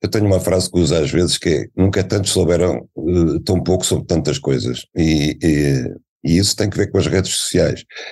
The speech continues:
tem que ver com as pessoas acharem que aprendem rapidamente coisas que são complicadas demais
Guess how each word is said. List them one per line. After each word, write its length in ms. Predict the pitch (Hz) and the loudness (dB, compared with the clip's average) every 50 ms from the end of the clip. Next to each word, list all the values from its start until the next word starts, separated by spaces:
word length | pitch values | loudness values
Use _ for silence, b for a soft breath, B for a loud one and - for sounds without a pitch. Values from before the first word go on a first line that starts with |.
| B B _ | B B _
tem 120 | - 82 | -2 -2
que 100 | 76 71 | -2 0
ver 120 | 85 90 - | -2 -2 -2
com 140 | - 90 | 0 -2
as 100 | 87 82 | -2 -2
pessoas 380 | - - - - 95 90 80 76 | -2 -4 -2 0 2 2 2 2
acharem 400 | 90 90 - - 92 85 82 78 | 0 0 0 0 0 0 0 0
que 80 | - 90 | -2 -4
aprendem 440 | - - 104 113 120 110 101 95 | -2 -2 -2 0 2 2 2 0
rapidamente 680 | 82 82 107 107 - - 85 90 90 85 87 95 90 - | 0 0 0 -2 -2 -2 -2 0 2 2 2 2 0 0
coisas 320 | - 98 98 85 87 85 - | 0 0 0 2 0 0 -2
que 100 | - - | -4 -4
são 200 | - 104 98 98 | -2 -2 -2 0
complicadas 800 | - 101 98 - - 92 90 87 - 98 92 85 85 78 69 | 0 -2 -2 0 2 0 0 2 2 0 2 2 2 0 0
demais 360 | 76 80 82 85 87 90 - | 2 2 2 2 0 -2 -4